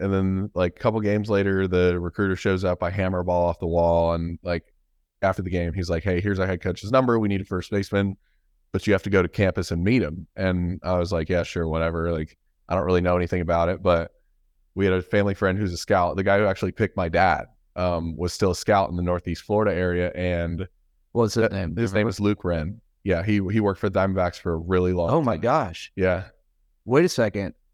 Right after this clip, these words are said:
Speaker 2: Um, Luke Wren, I wanna, does he have a son, Taylor Wren? Do you know?
Speaker 1: I'm not sure.
Speaker 2: Okay, I think his son played at U S C briefly.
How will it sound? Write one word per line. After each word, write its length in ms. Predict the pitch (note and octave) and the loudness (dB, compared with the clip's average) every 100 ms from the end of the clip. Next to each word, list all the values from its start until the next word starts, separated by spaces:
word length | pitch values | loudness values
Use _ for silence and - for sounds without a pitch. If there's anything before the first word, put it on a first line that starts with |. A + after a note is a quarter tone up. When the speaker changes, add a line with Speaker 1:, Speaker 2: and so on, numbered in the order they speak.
| _ _ | _ _
Speaker 2:
Um, 440 | B2 B2+ A#2 G#2 G2+ _ _ _ _ _ _ _ - | 0 2 2 0 -2 _ _ _ _ _ _ _ -10
Luke 280 | B2 D#3 G#2 | -8 -6 -2
Wren, 220 | C3+ A#2+ | 0 0
I 60 | |
wanna, 200 | G#2 C#3 | 0 0
does 180 | A#2+ G#2+ | -2 -2
he 80 | C3+ | 0
have 100 | D#3+ | 0
a 60 | B2 | 0
son, 280 | - C#3 | 0 0
Taylor 320 | A#2 A#2+ C#3 D#3 | 0 0 0 2
Wren? 280 | E3+ F3 E3 | 2 0 -2
Do 100 | C#3 | -2
you 60 | |
know? 260 | D3 E3 D#3+ | 0 -2 -2
Speaker 1:
I'm 100 | G#2+ | -4
not 140 | G2+ - | -4 -4
sure. 300 | - F#2+ G2+ | -4 -2 0
Speaker 2:
Okay, 420 | B2 D3+ C3 G2 | 2 4 2 0
I 100 | G#2+ | -4
think 220 | A#2 E3 | -2 -2
his 140 | E3+ - | -2 -2
son 260 | C3+ D#3+ D3 | -2 -2 -4
played 360 | - A#2 A#2+ | -2 0 2
at 100 | A#2 | 0
U 120 | B2+ C3 | 0 0
S 120 | - | 0
C 120 | D#3+ | -4
briefly. 420 | C#3 E2+ - D#2 | -4 -6 -6 -8